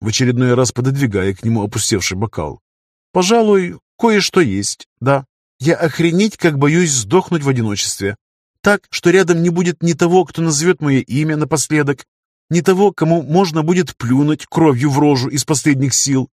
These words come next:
Сдохнуть в одиночестве, м, это, мать его, жутко». Крестов прикурил очередную, но, не обнаружив ее поблизости, протянул руку с сигаретой Кирен. Она вытянула ладонь навстречу и едва не вздрогнула от неожиданности,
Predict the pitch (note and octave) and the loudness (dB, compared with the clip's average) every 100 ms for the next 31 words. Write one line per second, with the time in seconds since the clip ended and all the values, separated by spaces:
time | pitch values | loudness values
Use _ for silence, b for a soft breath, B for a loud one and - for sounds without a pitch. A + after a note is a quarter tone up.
0 | _ _ _ - C#3 F#3+ F#3 E3+ F3+ F3+ | _ _ _ -6 0 0 0 -2 -2 0
1 | G3 G3 D3+ - B2 A2 G#2 D#2+ C#2+ _ | 0 0 -4 -4 -2 -2 -4 -10 -16 _
2 | E3 C#3+ F3+ E3+ F3 D3+ D3 D#3+ E3+ C3+ | -4 0 0 2 2 0 -4 0 0 -2
3 | - A2 B2 D3 - G2 _ _ _ _ | -6 -4 -2 -4 -6 -12 _ _ _ _
4 | _ - C3+ - - G#2+ - A#2+ B2+ B2 | _ -6 -4 -2 -2 -4 -2 -4 0 2
5 | B2 A2 B2 A#2+ F#2 F2 B1+ - _ A2+ | 2 0 0 -2 -2 -6 -10 -16 _ -2
6 | B2 A#2 B2 C3 A#2+ C3 A2 A2+ A#2 A2+ | -2 0 0 2 2 2 0 0 0 0
7 | A2+ A#2 A#2 - A2 F#2 A#2+ B2+ C#3 B2+ | -2 0 -2 -2 -4 -4 -4 0 2 2
8 | B2 A2+ A#2 - A#2 A#2+ A2+ A#2+ - G#2+ | 0 -2 -2 -2 -2 -2 -2 -4 -4 -8
9 | C#2 C#2 - _ _ _ _ _ _ - | -8 -12 -18 _ _ _ _ _ _ -2
10 | C3 C3 G#2+ G2+ C3 A2+ A#2 A#2 G#2+ A#2 | 0 0 -2 0 0 0 0 2 2 0
11 | A2+ A#2+ A#2 G#2+ - A#2 A#2 - - C#3 | 2 2 0 -2 -2 -2 0 -4 -4 0
12 | C3+ B2 C3 C#3+ A#2 G#2 G#2+ G2 G#2 G#2 | 2 2 2 2 0 -2 -2 -4 -6 -6
13 | G2+ B2 A2+ A2 E2 D#2+ - - | -2 -2 0 -2 -6 -8 -10 -10